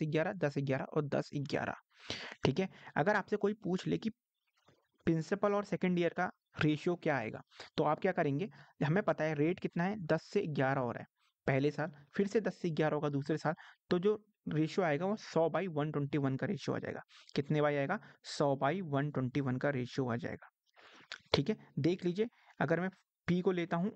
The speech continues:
और सेकंड ईयर को ले लेता हूँ, सेकंड ईयर का रेशियो है वन ट्वेंटी वन, ज़ीरो ज़ीरो, प्रिंसिपल क्या था हमारा, प्रिंसिपल था दस हज़ार रुपये, तो दो ज़ीरो से दो ज़ीरो कट गए, ठीक है, तो सौ upon one twenty one आ गया, ठीक है। इसी तरीके से अगर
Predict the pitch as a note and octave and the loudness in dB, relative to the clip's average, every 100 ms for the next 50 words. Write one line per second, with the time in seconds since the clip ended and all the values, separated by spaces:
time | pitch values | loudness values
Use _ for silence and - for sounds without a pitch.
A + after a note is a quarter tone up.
0 | - D3 - C#3 D#3 D3+ D3+ D#3+ C#3+ C#3 | -4 -2 -2 0 2 2 0 0 0 0
1 | C3+ E3 - C#3 C#3+ C3+ D3 C#3+ B2+ C#3+ | -2 -4 -2 0 2 0 0 -4 -2 -2
2 | C3+ C#3 C3+ D#3 - - - - C#3+ D3+ | 0 0 -2 -4 -10 -20 -20 -2 2 2
3 | D3+ D3+ D#3+ F#3+ C4 - _ _ _ _ | 0 -2 -2 -2 -6 -14 _ _ _ _
4 | _ _ _ _ - - C#3+ D3 D#3 D#3 | _ _ _ _ -10 -2 0 2 2 0
5 | E3+ - D3+ C#3+ E3+ E3+ D#3+ D3+ D#3+ D#3+ | -2 0 0 0 0 0 0 -2 0 0
6 | A3+ - _ - C#3+ D3+ D3+ F#3+ - _ | -2 -8 _ -2 0 2 0 0 -4 _
7 | _ _ _ _ _ - C#3+ - B2 - | _ _ _ _ _ -2 -2 -2 -8 -8
8 | F#3 - C#3+ D#3 E3 E3+ F3+ G3+ F3 C#3+ | -8 -2 2 2 2 0 -2 -2 0 0
9 | D3 D#3+ E3+ E3 G3+ - _ - - E3 | 0 -2 -2 -2 -2 -6 _ -20 -4 0
10 | A3 - - G3 - D#3+ F3 - - - | 0 -2 -4 -4 2 2 2 -4 -2 0
11 | G#3 C#3+ C#3+ C#3 C3+ C3+ B2+ G#2 - - | 2 0 0 -2 0 0 -2 -6 -14 -20
12 | _ - - C#3+ A#3 - _ _ _ _ | _ -6 0 2 0 -6 _ _ _ _
13 | - - - - D#3 A#3 A3+ F#3+ F#3+ F#3 | -20 -20 -8 -2 0 2 2 2 0 0
14 | F3+ | -2